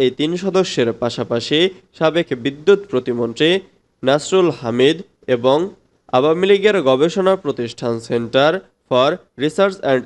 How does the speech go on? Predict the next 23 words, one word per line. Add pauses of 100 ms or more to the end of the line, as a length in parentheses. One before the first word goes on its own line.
Information (360)
ও (540)
সিআরআই (360)
ইয়াং (480)
বাংলাদেশ (100)
প্রজেক্টের (140)
নামে
থাকা (440)
ব্যাংক (120)
হিসাবও (440)
জব্দের (160)
নির্দেশ (100)
দেওয়া
হয়েছে। (500)
বাংলাদেশ (100)
ব্যাংকের (220)
আর্থিক (140)
গোয়েন্দা (100)
সংস্থা (400)
বাংলাদেশ (120)
ফাইন্যান্সিয়াল (120)
ইন্টেলিজেন্স (140)
ইউনিট